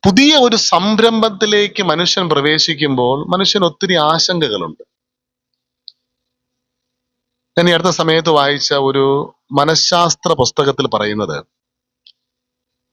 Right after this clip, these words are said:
മനുഷ്യരുടെ ജീവിതത്തിൽ ഇരുപതിനായിരം മുതൽ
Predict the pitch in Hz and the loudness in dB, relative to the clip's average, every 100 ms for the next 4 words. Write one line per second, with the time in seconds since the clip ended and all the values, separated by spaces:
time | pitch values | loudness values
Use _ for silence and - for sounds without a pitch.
0 | _ _ _ _ 156 165 180 208 - 214 | _ _ _ _ 0 2 2 2 2 0
1 | 196 190 127 131 139 139 127 - 82 - | 0 -2 -2 -2 0 0 -2 -6 -10 -12
2 | _ _ _ _ _ _ - _ _ _ | _ _ _ _ _ _ -20 _ _ _
3 | 160 160 190 208 202 185 180 170 143 113 | 0 4 4 4 4 4 4 2 2 2
4 | 104 123 | 0 -4